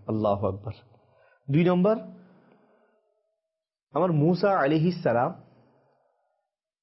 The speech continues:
আল্লাহ পাকের রসুলও ছিলেন, নবীও ছিলেন। সুবহানাল্লাহ। তিন নম্বর, মূসা আলাইহিস সালাম আল্লাহ পাকের সাথে কথা বলার সৌভাগ্য লাভ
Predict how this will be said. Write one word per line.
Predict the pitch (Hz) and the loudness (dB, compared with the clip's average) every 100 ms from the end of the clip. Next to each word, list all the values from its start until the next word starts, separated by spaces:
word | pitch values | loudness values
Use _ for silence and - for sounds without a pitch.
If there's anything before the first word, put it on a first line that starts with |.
| _ _ | _ _
আল্লাহ | 120 135 156 | -4 0 -2
পাকের | 160 170 156 185 147 | 0 -4 0 0 2
রসুলও | 127 123 170 180 | 0 0 2 2
ছিলেন, | 180 196 214 | 2 0 2
নবীও | 170 123 110 110 | 0 0 0 0
ছিলেন। | 110 117 101 104 - | -2 -6 -10 -12 -12
সুবহানাল্লাহ। | 123 113 113 101 98 101 101 - _ _ _ _ _ _ _ _ | -6 -6 -6 -10 -10 -14 -16 -20 _ _ _ _ _ _ _ _
তিন | - 180 190 | 0 2 2
নম্বর, | 185 208 214 - - - _ _ _ _ - | 2 0 0 -12 -20 -20 _ _ _ _ -8
মূসা | 156 156 196 - 202 | 0 2 2 2 2
আলাইহিস | 143 151 175 185 180 | 4 4 4 2 2
সালাম | 151 143 185 247 - - _ _ _ _ _ _ - | 2 2 0 -4 -12 -20 _ _ _ _ _ _ -4
আল্লাহ | 139 139 170 | 0 0 0
পাকের | 160 170 165 160 | -2 -4 -2 -2
সাথে | - 156 170 220 - - _ _ _ _ _ | -2 -2 0 -2 -4 -20 _ _ _ _ _
কথা | - 123 123 | -6 -2 0
বলার | 117 110 | 0 0
সৌভাগ্য | 110 - 117 107 98 | -2 -6 -4 -4 -6
লাভ | 104 | -10